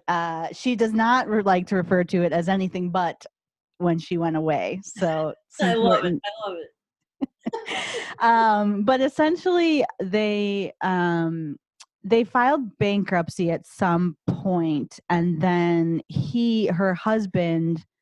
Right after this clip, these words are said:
Speaker 1: hid money or lied about what she was making or somehow hid assets to, uh, yeah, g-, 'cause when you file bankruptcy, I guess you have to, like,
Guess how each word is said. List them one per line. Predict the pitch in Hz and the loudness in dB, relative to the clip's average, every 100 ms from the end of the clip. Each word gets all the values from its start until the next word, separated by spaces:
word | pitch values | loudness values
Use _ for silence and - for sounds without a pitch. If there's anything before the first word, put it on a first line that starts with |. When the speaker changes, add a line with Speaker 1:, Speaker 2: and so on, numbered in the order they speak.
| _ _ _ _ _ _ _ _ | _ _ _ _ _ _ _ _
Speaker 1:
hid | - - 269 285 | 0 0 2 0
money | 254 247 240 233 208 | 2 2 2 2 2
or | 170 | 2
lied | 170 185 196 202 | 2 4 4 2
about | 196 196 190 175 | 2 2 4 2
what | 180 | -2
she | - 233 226 | -2 0 2
was | 202 | 4
making | 202 196 185 - 190 185 180 | 4 2 0 0 2 2 2
or | 165 151 143 143 | 2 2 0 0
somehow | - 202 202 190 175 160 160 - - | 2 2 2 2 0 -2 -4 -8 -12
hid | 156 190 170 | -4 -2 -2
assets | 151 160 147 - 131 104 _ - _ - - _ _ - | -2 -2 -4 -4 -2 -4 _ -20 _ -20 -20 _ _ -10
to, | - 202 170 170 170 - _ _ - | -2 0 2 0 0 -4 _ _ -4
uh, | 175 170 156 147 139 - - - _ _ _ 104 87 185 | -2 0 0 -2 -4 -8 -16 -20 _ _ _ -20 -20 -4
yeah, | 180 147 65 - - 202 - | -2 0 -2 -12 -18 -18 -12
g-, | 202 - | -12 -2
'cause | 208 185 185 | -2 0 0
when | 202 | 2
you | 196 180 160 _ - 156 | 2 0 -2 _ -8 -2
file | 170 165 | 0 0
bankruptcy, | 160 165 160 160 - 170 | -2 -2 -2 -4 -2 -2
I | 160 | -2
guess | 156 147 | -2 -4
you | 156 | -4
have | 151 | -4
to, | - | -2
like, | 147 147 | -2 -2